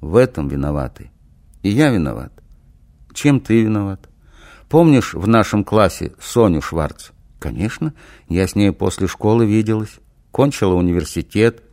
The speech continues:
физик, как и её отец, академик. Я её тоже как-то встретил на Арбате. Вспомнили, конечно, наш класс, ребят, преподавателей.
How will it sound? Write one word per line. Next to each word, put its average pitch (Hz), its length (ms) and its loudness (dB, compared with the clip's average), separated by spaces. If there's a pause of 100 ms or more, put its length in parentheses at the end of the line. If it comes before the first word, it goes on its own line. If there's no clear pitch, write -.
(140)
физик, 120 540 0 (260)
как 127 240 -4
и 131 40 2
её 123 240 4
отец, 117 420 0
академик. 82 640 -4 (560)
Я 151 140 2
её 151 120 6
тоже 135 320 2
как-то 95 340 -2
встретил 90 440 -2
на 87 180 0
Арбате. 82 520 -2 (360)
Вспомнили, 147 680 2
конечно, 113 560 0
наш 110 260 -2
класс, 110 480 -2 (320)
ребят, 101 680 0
преподавателей. 92 960 -2